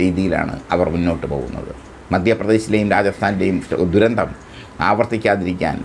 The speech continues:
പരസ്പര സഹകരണത്തോടുകൂടി പോകാൻ ഇന്ത്യ മുന്നണി തീരുമാനിച്ചിരിക്കുന്നു.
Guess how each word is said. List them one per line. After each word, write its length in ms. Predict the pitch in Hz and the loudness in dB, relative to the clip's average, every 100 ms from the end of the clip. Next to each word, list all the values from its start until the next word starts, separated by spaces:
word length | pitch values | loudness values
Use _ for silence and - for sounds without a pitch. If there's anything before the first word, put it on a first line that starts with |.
| - | -2
പരസ്പര 400 | 98 98 - 104 | 0 0 0 0
സഹകരണത്തോടുകൂടി 920 | 101 92 110 101 92 85 92 87 90 | 0 0 2 2 -2 0 0 0 0
പോകാൻ 440 | 82 92 78 76 - 90 | 0 0 2 -2 -4 0
ഇന്ത്യ 220 | 92 95 | 2 4
മുന്നണി 420 | 87 85 78 76 78 | 2 -2 -4 -6 -2
തീരുമാനിച്ചിരിക്കുന്നു. 800 | 85 87 80 69 - - 65 | 0 2 0 -4 -14 -16 -16